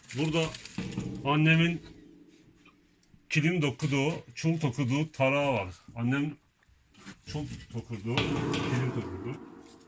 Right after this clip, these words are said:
Bu bölüm, bu bölüm sonradan yapılmıştı. Ben yetmiş beşli yıllarda, ben o zaman beş yaşında falandım.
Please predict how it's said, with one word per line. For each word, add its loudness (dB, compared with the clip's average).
Bu 0
bölüm, 2
bu -8
bölüm -4
sonradan -4
yapılmıştı. -2
Ben -6
yetmiş -2
beşli 2
yıllarda, 2
ben 0
o 2
zaman 0
beş -2
yaşında -2
falandım. 0